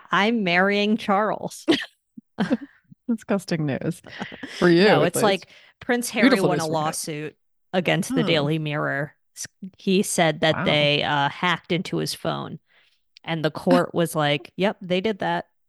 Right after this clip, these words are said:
Speaker 2: Wow.
Speaker 1: Yeah.
Speaker 2: Congrats to Doodle.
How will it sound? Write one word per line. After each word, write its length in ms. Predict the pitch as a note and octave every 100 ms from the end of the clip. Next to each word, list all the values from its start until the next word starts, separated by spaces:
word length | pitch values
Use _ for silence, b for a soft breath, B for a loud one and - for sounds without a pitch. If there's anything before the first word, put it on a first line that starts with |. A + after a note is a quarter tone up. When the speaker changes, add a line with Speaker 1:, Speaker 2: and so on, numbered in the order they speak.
| _ _ _ _ _ _ _ - F3
Speaker 2:
Wow. 1700 | D3 F#3+ B3 B3 B3 C4+ C4 B3+ B3 A#3 G3+ E3 D#3 C#3 C3+ D3+ E3+
Speaker 1:
Yeah. 300 | E3 D3 C#3
Speaker 2:
Congrats 500 | D#3 D3 F3 - -
to 80 | F3+
Doodle. 420 | G3 A#3 E3+